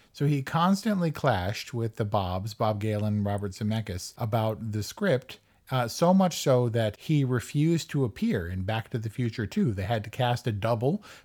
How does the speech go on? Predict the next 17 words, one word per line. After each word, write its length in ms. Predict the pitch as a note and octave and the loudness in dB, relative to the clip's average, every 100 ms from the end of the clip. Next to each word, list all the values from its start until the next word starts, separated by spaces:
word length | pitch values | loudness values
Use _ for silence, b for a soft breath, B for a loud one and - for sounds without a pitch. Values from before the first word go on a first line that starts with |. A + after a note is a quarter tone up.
| - | -2
put 180 | D3+ | 2
him 240 | C3+ C#3+ C#3+ | 4 4 2
in 260 | B2+ A#2+ | 0 -2
prosthetics 720 | A2 A#2 G2+ - A#2 E3 - - | 0 -2 -2 0 0 0 -4 -6
because 420 | A#2 - A#2+ G#2+ | -4 0 -2 0
they 180 | A#2 A2 | -4 -2
aged 380 | A#2+ C3+ C3 - | 0 0 -2 -2
him 160 | A#2 | 0
up. 180 | B2+ A#2 | 0 -2
So 140 | - G#2 | -6 -4
they 140 | G#2 | -2
made 260 | G#2+ A#2 A2+ | 0 -2 0
prosthetics 600 | B2 G#2 - C#3+ C3 - | -2 0 -2 -4 -4 -4
in 80 | G2 | -4
the 60 | |
first 340 | - G3 B3 - | -2 -6 -4 -4
one. 200 | G#2 | -2